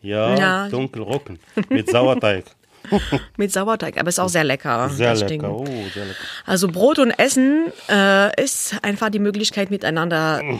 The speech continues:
Speaker 2: in Kontakt zu kommen. Du hast
Speaker 1: Ja.
Speaker 2: mir schon mal erzählt, dass du auch gern, äh, das Essen auch teilt.
Speaker 1: In einer Bäckerei gearbeitet. In meiner Freizeit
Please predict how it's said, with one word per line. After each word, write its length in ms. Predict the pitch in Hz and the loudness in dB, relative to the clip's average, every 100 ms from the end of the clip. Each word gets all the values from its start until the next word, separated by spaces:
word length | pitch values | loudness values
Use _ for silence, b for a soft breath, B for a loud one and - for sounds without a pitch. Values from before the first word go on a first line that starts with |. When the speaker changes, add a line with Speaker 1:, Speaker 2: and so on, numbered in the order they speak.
| - | -4
Speaker 2:
in 100 | 175 | -4
Kontakt 380 | 180 170 160 - | -4 -4 -6 -6
zu 120 | 175 | -8
kommen. 500 | - 151 143 151 165 | -6 -4 -4 -6 -4
Du 140 | 185 | 2
hast 160 | 226 254 | 2 4
Speaker 1:
Ja. 60 | 269 | 4
Speaker 2:
mir 40 | |
schon 160 | 262 226 | 4 6
mal 140 | 208 | 6
erzählt, 480 | 196 - 254 240 240 | 4 4 4 4 2
dass 220 | 196 - | 0 0
du 180 | 208 196 | -2 2
auch 160 | 175 - | 0 0
gern, 380 | 190 185 180 | 0 0 0
äh, 120 | - 160 | -2 -2
das 200 | 147 - | -2 0
Essen 540 | 165 - 170 156 156 B B B B B | -2 0 -2 -2 -4 B B B B B
auch 180 | 160 - | -4 -4
teilt. 640 | - 170 294 190 147 - | -4 0 2 2 0 -4
Speaker 1:
In 180 | 139 139 | -4 0
einer 460 | 131 131 127 117 107 | 2 4 4 2 -2
Bäckerei 800 | - - - 170 165 170 165 131 | -4 -4 0 0 2 0 0 -2
gearbeitet. 960 | 135 110 101 98 123 151 202 196 - b b b b b b _ _ _ | 0 4 2 4 2 2 -2 -4 -10 b b b b b b _ _ _
In 180 | 135 123 | -2 4
meiner 280 | 110 110 107 | 4 4 2
Freizeit 1120 | - 117 175 - 175 170 170 165 156 - | 2 2 2 0 2 4 4 0 -4 -10